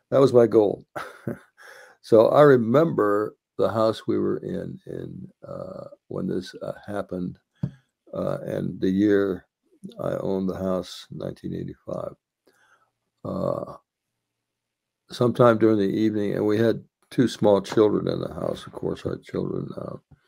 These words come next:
uh, son and daughter. And, uh,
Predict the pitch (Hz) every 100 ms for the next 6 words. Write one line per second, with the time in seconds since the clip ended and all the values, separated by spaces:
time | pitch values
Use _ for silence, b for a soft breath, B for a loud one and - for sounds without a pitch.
0 | B B B B B _ - - 87 90
1 | 87 - _ - 101 95 90 90 90 95
2 | 98 - _ _ _ _ _ _ _ _
3 | _ _ - 95 92 90 90 90 90